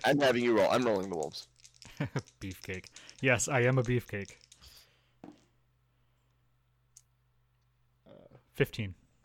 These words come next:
Speaker 1: Fifteen hits for how much?
Speaker 2: Uh, seven.
Speaker 1: Seven. So she comes back w-,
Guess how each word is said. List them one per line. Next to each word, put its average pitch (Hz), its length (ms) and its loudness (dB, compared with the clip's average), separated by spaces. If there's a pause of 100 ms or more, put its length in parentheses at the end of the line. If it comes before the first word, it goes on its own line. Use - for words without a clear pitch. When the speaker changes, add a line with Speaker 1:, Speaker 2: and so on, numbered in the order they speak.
(120)
Speaker 1:
Fifteen 160 420 -2
hits - 680 -4
for 117 340 2
how - 100 -2
much? - 360 -10 (960)
Speaker 2:
Uh, 101 160 -6
seven. 98 340 -6 (680)
Speaker 1:
Seven. 127 420 0 (1400)
So - 120 -8
she 254 160 0
comes 160 240 2
back 127 280 6
w-, 123 100 -2